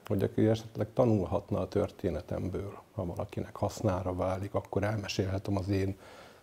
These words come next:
zanzásított zen történetemet. Erre kaptam felhatalmazást. Remélem, tudja, mit csinál, mert tudja, hogy gyermek, ilyen őszinte vagyok, úgyhogy <laughs> akkor el is kezdeném. Szóval nekem ilyen három éve vagy négy éve kezdődött ez a dolog el,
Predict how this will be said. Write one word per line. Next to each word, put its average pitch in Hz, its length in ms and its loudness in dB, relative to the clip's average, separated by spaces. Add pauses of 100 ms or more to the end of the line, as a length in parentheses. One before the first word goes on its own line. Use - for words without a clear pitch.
zanzásított 98 840 6
zen 98 260 2
történetemet. 101 920 0
Erre - 260 0
kaptam 101 320 0
felhatalmazást. 107 1040 4 (840)
Remélem, 98 400 6
tudja, 98 260 4
mit 98 120 -4
csinál, 107 280 2
mert 98 160 4
tudja, 104 300 2
hogy 101 100 4
gyermek, 107 360 6
ilyen 113 160 6
őszinte 127 420 4
vagyok, 135 320 4
úgyhogy 117 380 6 (420)
<laughs> - 380 -20
akkor 123 320 12
el 120 80 12
is 110 160 8
kezdeném. 104 520 4
Szóval 117 300 6
nekem 123 260 6
ilyen 123 160 6
három 117 360 8
éve 104 220 6
vagy 98 160 4
négy 107 280 6
éve 104 220 4
kezdődött 104 640 2
ez 95 120 2
a 95 40 -2
dolog 104 320 2
el, 107 280 2